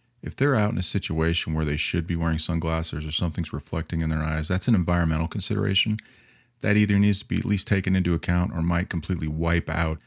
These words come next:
that body language you're observing as being valid. Other concerns aren't just visual aspects that might be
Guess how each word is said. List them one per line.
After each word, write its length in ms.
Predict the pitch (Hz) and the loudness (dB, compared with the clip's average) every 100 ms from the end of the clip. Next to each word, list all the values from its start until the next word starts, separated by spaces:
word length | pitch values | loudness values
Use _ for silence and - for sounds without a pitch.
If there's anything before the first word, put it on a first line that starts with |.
| _ _ | _ _
that 180 | 76 - | -6 -4
body 200 | 73 76 | -2 -2
language 340 | 78 73 73 78 | -2 -4 -4 -4
you're 100 | 73 | -4
observing 580 | 69 80 80 73 76 | -2 -2 0 -2 -4
as 160 | 71 73 | -6 -8
being 240 | - 71 | -8 -6
valid. 380 | 71 76 - - - _ _ _ _ _ _ | -4 -4 -6 -10 -18 _ _ _ _ _ _
Other 180 | 127 123 | 0 2
concerns 680 | 127 113 - 110 107 104 - | 6 4 6 6 8 6 4
aren't 260 | 98 90 87 | 0 0 2
just 400 | 92 90 - - | 2 2 0 0
visual 380 | 90 90 90 | 2 2 2
aspects 580 | 87 85 - 90 90 - | 2 0 0 0 0 -2
that 140 | 78 85 | -4 -2
might 320 | 87 85 - | -2 -2 -4
be 240 | 82 82 | -4 -4